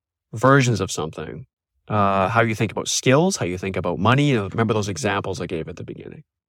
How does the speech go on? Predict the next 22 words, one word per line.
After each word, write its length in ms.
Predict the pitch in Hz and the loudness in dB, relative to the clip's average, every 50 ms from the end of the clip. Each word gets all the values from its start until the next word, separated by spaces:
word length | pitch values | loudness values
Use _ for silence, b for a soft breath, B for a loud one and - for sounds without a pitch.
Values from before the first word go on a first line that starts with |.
| _ _ _ _ _ _ _ | _ _ _ _ _ _ _
We 80 | 123 120 | -4 -2
can 140 | - 113 110 | 0 2 6
realize 400 | 127 147 180 185 180 165 143 135 | 8 8 10 10 8 8 6 4
what 100 | 131 82 | 2 2
works 320 | 110 120 117 - - - | 2 2 2 0 -2 -8
and 180 | - 98 98 101 | -10 -8 -6 -6
what 160 | 90 80 - | -6 -2 4
doesn't. 360 | - 147 170 175 123 127 104 | 6 8 8 8 6 2 0
We 80 | 92 101 | 0 -2
can 120 | 104 98 | -4 -4
take 300 | - - 139 160 151 - | 0 0 2 2 4 4
action. 340 | 117 95 92 92 - 113 107 | 2 2 2 0 -2 -4 -2
We 60 | 104 | -2
need 140 | 107 123 123 | 0 0 0
to 60 | 120 | 0
fold 240 | - - 104 - 151 | 0 -2 -4 -2 -2
that 140 | 98 95 98 | -2 -2 -2
into 360 | 101 104 - - 110 107 107 - _ _ _ _ _ _ _ _ _ _ _ | -4 -6 -6 -6 -6 -6 -8 -12 _ _ _ _ _ _ _ _ _ _ _
a 120 | - 101 | -8 -8
technique. 520 | - - 98 82 - 101 98 - 92 - - - | -4 -2 -2 -2 -2 -2 -4 -4 -4 -6 -6 -6
Okay, 220 | - 113 117 104 | -2 0 0 0
so 400 | 101 - 127 120 120 110 - - | 2 4 4 4 4 4 0 -6